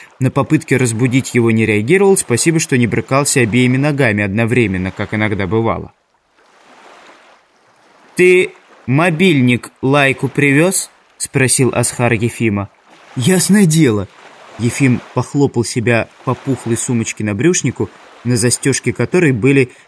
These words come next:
наложены простенькие, но действенные заклятия.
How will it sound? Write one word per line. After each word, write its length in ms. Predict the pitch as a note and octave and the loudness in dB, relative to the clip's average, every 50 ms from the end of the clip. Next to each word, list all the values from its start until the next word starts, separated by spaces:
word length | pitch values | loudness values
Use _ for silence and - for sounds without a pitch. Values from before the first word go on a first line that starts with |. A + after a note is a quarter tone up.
| _ _ - | _ _ -4
наложены 540 | A2 A2+ B2 C#3 D3+ D3 B2 B2+ A#2+ A#2 | 0 2 2 2 2 2 2 2 0 0
простенькие, 800 | - - - E3+ G3+ G3+ - - C#3 B2 A2+ - A#2 A2 G#2 F#2 - - - - - | 0 0 0 0 0 0 0 -2 -2 -2 -2 -2 -4 -4 -4 -4 -6 -12 -20 -12 -6
но 140 | A2+ A#2+ A#2+ | -2 -2 -2
действенные 640 | G#2+ F#2 C3 D3+ D#3 - - - C3+ C3 B2+ B2+ A2+ | 0 2 2 2 2 0 -2 -2 0 0 0 0 0
заклятия. 640 | G#2 C3 A#2+ - B2+ A2 F#2+ F2 - - F#2 F2+ | 0 -2 -2 -2 -2 -2 -2 -2 -4 -6 -6 -6